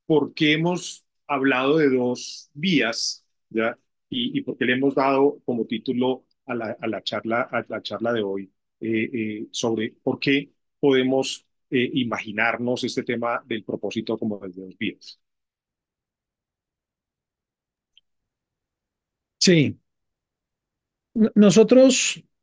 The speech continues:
Speaker 2: de-, desde el trabajo que hacemos, eh, y digo a-, aquí cuando utilizo el plu-, el plural, estoy específicamente hablando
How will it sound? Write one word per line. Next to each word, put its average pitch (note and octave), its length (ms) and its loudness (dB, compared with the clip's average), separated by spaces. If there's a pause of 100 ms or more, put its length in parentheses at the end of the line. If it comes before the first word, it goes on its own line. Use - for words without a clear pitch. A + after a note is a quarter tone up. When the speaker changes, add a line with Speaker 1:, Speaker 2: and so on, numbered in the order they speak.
(120)
Speaker 2:
de-, G#3+ 260 4
desde G3 260 4
el F#3 80 4
trabajo F3 380 4
que B3+ 120 2
hacemos, D#3+ 680 0 (400)
eh, D3 460 2
y E3 80 2
digo F3+ 500 2
a-, D#3 140 -6 (120)
aquí D#3+ 220 -6
cuando F#3+ 300 0
utilizo D3+ 680 -4
el D#3+ 60 -8
plu-, E3+ 320 0
el D3 140 -4
plural, C#3+ 480 0
estoy E3+ 320 -2
específicamente D#3 800 -2
hablando E3 440 0